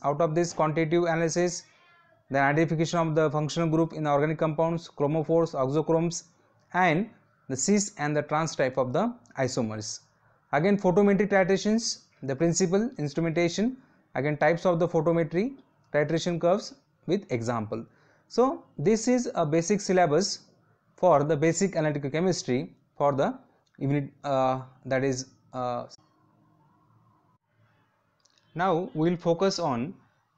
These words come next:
analytical chemistry practicals for the semester three, paper three. Now the first practical is regarding to what type of the tools in analytical chemistry. So analytical glasswares like buvettes,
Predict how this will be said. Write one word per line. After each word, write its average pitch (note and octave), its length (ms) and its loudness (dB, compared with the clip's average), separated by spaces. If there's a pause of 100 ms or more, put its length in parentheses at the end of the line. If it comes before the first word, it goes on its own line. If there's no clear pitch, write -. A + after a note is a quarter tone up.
analytical D#3+ 440 0
chemistry D3+ 440 -2
practicals C3+ 640 -2 (300)
for C3+ 200 0
the C3 120 -2
semester C3+ 460 -4
three, A#2+ 380 -4 (400)
paper A#2+ 300 0
three. G#2 260 -8 (840)
Now G3+ 160 -2
the G#3+ 100 2
first G3+ 260 0
practical F#3+ 440 2
is F#3 300 0 (280)
regarding D3+ 540 0
to C3 280 -4 (680)
what F#3 380 -2
type D#3+ 200 0
of D3 140 -2
the C#3+ 80 -2
tools C#3 540 0 (320)
in B2+ 120 -6
analytical C3 380 -2
chemistry. B2 520 -4 (720)
So C3 440 -4 (120)
analytical C#3+ 400 0
glasswares C#3+ 760 -2 (340)
like B2 260 -6
buvettes, C3+ 540 -4